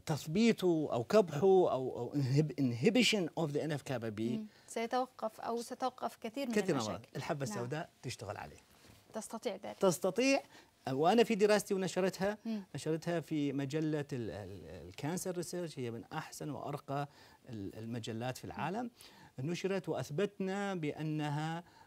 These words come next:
Speaker 1: آه، تثبت أو تنه-، انهبت، ت-،
Speaker 2: مم.
Speaker 1: تقلل من
Speaker 2: تقلل.
Speaker 1: ان اف كابا بي.
Speaker 2: طيب.
Speaker 1: ولكن الآن هذا ليس في الإنسان،
Speaker 2: مم.
Speaker 1: في الحيوانات وفي ال-،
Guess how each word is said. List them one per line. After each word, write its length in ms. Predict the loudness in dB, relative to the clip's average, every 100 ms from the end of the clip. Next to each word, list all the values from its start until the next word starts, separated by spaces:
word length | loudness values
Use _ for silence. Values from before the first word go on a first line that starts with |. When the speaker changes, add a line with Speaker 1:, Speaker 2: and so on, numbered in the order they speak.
| -14
Speaker 1:
آه، 640 | -10 -8 -8 -8 -10 -12 -14
تثبت 580 | -12 -6 -4 -2 -4 -4
أو 180 | -6 -8
تنه-، 280 | -4 -6 -6 -6
انهبت، 420 | 0 2 2 -4 _ -10
ت-، 80 | -6
Speaker 2:
مم. 160 | -4
Speaker 1:
تقلل 580 | -4 -2 0 0 -2 -2
من 80 | -2
Speaker 2:
تقلل. 120 | 0
Speaker 1:
ان 100 | 0
اف 120 | -2
كابا 260 | -4 -6 -6
بي. 240 | -8 -10 -14 -12
Speaker 2:
طيب. 140 | -12 -8
Speaker 1:
ولكن 560 | -2 2 4 4 4 2
الآن 380 | 4 2 0
هذا 220 | 0 0 2
ليس 220 | 2 0
في 80 | -4
الإنسان، 400 | -4 -6 -10 -14 _ -12
Speaker 2:
مم. 160 | -12 -14 -12
Speaker 1:
في 280 | -2 0 0
الحيوانات 720 | -4 -4 -4 -4 -6 -6 -6
وفي 480 | -6 -6 -6 -6 -8
ال-، 400 | -10 -12 -14